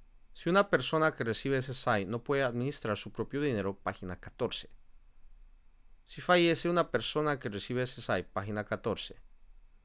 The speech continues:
Si su estatus inmigratorio cambia, página quince. Reglas especiales para personas en algunos estados de los Estados Unidos, página quince.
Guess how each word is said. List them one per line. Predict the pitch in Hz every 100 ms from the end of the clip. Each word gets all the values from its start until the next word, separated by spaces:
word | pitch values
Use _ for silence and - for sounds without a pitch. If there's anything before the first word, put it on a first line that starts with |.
| - - - - -
Si | - 160
su | 151
estatus | 196 - 196 185 185 -
inmigratorio | 156 160 165 - 131 135 131
cambia, | 117 92 80 69
página | - 117 143 131
quince. | - 104 - - - - - -
Reglas | - 160 180 208 -
especiales | 196 - 202 170 143 135 131
para | 127 123 -
personas | 165 - 156 151 139
en | 135 127
algunos | 120 139 180 170 143
estados | - 160 165 165 -
de |
los | 127 131 156
Estados | - 160 151 -
Unidos, | 151 117 117
página | - 113 107 123 123
quince. | 135 113 - -